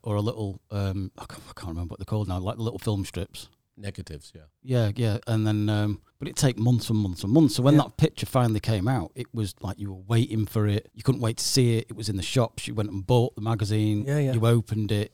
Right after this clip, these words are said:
Speaker 1: It was worth value.
Speaker 3: Mm-hmm.
Speaker 1: And
Speaker 2: But
Speaker 1: I
Speaker 2: it
Speaker 1: think that humans have lost that, because I can take photographs now. I'm a professional photographer, and, you know, I can take photographs of models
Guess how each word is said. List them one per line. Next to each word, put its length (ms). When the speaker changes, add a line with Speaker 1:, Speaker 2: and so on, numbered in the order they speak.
Speaker 1:
It 160
was 220
worth 240
value. 440
Speaker 3:
Mm-hmm. 220
Speaker 1:
And 100
Speaker 2:
But 120
Speaker 1:
I 40
Speaker 2:
it 60
Speaker 1:
think 220
that 220
humans 300
have 120
lost 260
that, 160
because 280
I 140
can 160
take 260
photographs 540
now. 200
I'm 160
a 60
professional 460
photographer, 560
and, 140
you 80
know, 120
I 100
can 160
take 220
photographs 600
of 120
models 540